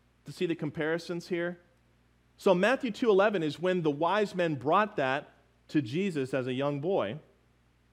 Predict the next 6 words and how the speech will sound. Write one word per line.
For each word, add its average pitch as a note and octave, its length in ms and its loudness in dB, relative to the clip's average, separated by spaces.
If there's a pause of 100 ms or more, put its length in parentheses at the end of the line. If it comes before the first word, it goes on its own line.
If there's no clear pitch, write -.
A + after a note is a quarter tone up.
(720)
And E3 160 2
then G3+ 160 4
in E3 120 2
John G3+ 420 0
nineteen G#3 580 -2
thirty-nine, F#3 1000 0